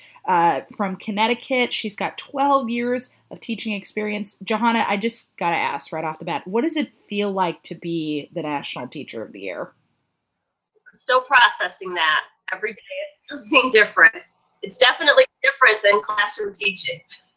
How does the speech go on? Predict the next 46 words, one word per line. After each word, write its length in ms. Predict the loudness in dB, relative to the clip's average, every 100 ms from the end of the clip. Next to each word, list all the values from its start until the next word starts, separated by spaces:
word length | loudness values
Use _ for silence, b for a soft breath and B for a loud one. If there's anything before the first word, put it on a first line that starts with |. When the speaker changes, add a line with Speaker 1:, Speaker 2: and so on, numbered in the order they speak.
| -12 -4
Speaker 1:
In 140 | 0
what 240 | 0 0
way? 180 | 0 0
So 160 | 0 -4
tell 200 | -4 -6
me 120 | -6
a 60 | -6
little 180 | -4
bit. 220 | -4 -8 -6
So 160 | -8
what 260 | -6 -6 -4
are 120 | -6
your 180 | -8 -12
responsibilities 960 | -10 -10 -10 -12 -10 -8 -8 -10 -12 -12
this 300 | -10 -10 -10
year? 320 | -12 -12 -12 -10
Uh, 60 |
so 260 | -6 -4 -4
are 100 | -6
you 280 | -8 -10 -8
gonna 240 | -8 -8
be 200 | -10 -12
in 120 | -12
the 60 | -14
classroom, 760 | _ -14 -12 -12 -12 -14 -16 -18 _ _ -10
or 80 |
are 60 | -8
you 140 | -8 -12
traveling 520 | -8 -6 -6 -8 -12
all 180 | -10 -10
over 160 | -10
the 100 | -14
country 420 | -16 -16 -16 -18
talking 380 | -16 -14 -14 -18
to 40 | -20
people? 500 | -20 -20 -20 -20 _ _ _ _ _ _ _ _ _ _ _ _ _ 4
Speaker 2:
No, 460 | 8 8 6 2 -6 0
I've 200 | 2 2 2
been 140 | 4
released 380 | 4 2 0 -2
from 120 | -2
the 80 | -2
classroom 540 | 4 4 4 -2 -4 0
for 120 | 2
a 120 | 2
year, 520 | 4 4 6 4 0